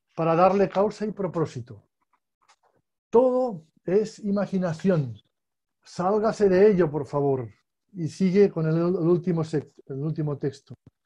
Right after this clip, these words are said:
El conocimiento con la mente no es conocimiento verdadero, porque la mente genera falsedades, genera un mundo ilusorio. Pero puede usted conocer lo que no es verdadero.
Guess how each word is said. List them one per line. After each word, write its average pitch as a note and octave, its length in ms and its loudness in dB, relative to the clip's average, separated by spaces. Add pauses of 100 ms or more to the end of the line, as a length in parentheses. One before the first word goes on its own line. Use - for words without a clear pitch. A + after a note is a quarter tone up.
(840)
El D#3+ 180 -2
conocimiento G3 1000 -2 (560)
con E3 180 0
la E3 120 4
mente A3+ 600 0 (200)
no E3+ 180 2
es G3 180 2
conocimiento D#3+ 680 -2
verdadero, C3 680 -8 (400)
porque C3 200 -12
la C3+ 100 -4
mente D3+ 280 -2
genera D3 360 -4
falsedades, C#3 720 -2
genera C3+ 320 -8
un D3 100 0
mundo D3+ 260 4
ilusorio. A#2+ 580 -4 (1080)
Pero D#3+ 240 4
puede B3 480 4 (480)
usted F#3 480 4
conocer D#3 560 2 (380)
lo E3 160 2
que D#3 140 0
no F3 100 4
es G3 120 2
verdadero. F3+ 520 0